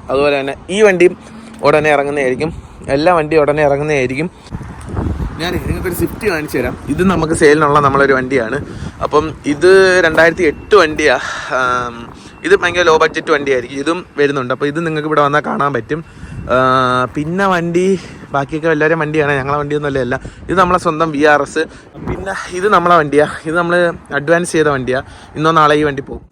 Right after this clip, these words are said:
ഇത് നമ്മളെ ഇന്ന്, ആ, നമ്മൾ already സെയിലായ ഒരു വണ്ടി, മുകളിൽ നിസാന്റെ ജൂക്ക്. അപ്പോൾ ഇതിന്റെ ഫ്രണ്ട്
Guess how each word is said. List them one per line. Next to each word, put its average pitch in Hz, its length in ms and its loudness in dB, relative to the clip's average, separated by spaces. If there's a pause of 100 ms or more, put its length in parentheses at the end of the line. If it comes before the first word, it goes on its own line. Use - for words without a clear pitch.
(120)
ഇത് 180 80 -2 (120)
നമ്മളെ 165 300 2
ഇന്ന്, 160 180 2 (220)
ആ, - 20 8 (320)
നമ്മൾ 147 160 2 (180)
already 170 340 4
സെയിലായ 165 380 4
ഒരു 165 140 0
വണ്ടി, 147 240 -2
മുകളിൽ 151 280 -4
നിസാന്റെ 147 460 -4
ജൂക്ക്. 143 340 -8 (360)
അപ്പോൾ 139 180 -6
ഇതിന്റെ 151 280 -4
ഫ്രണ്ട് 156 300 -2